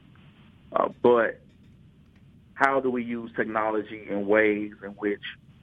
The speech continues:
you not only engage students, but students become creators of their own learning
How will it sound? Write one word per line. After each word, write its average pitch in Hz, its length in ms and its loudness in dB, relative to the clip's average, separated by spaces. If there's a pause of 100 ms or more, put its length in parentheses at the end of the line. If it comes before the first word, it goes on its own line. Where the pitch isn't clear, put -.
(1080)
you 120 100 4
not 120 140 6
only 117 220 -4
engage 117 480 -2
students, 127 360 -8
but 107 180 -4
students 127 280 -8
become 113 460 0
creators 117 720 2 (2500)
of 123 180 4
their 120 180 0
own 113 320 -4
learning 104 340 -6